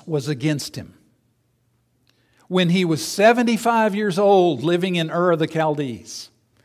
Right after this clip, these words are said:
when he was a hundred years old and still didn't have any children, and even on the top of Mount Moriah when he was about to sacrifice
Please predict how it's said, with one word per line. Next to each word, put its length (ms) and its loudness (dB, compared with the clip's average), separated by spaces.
when 160 -2
he 140 2
was 160 2
a 80 2
hundred 580 2
years 300 -2
old 340 2
and 140 -10
still 280 2
didn't 200 0
have 160 2
any 160 -4
children, 560 -8
and 160 -2
even 440 2
on 460 0
the 100 0
top 280 -2
of 100 2
Mount 240 -2
Moriah 480 0
when 220 -4
he 100 -2
was 160 -4
about 300 -2
to 100 -8
sacrifice 920 -4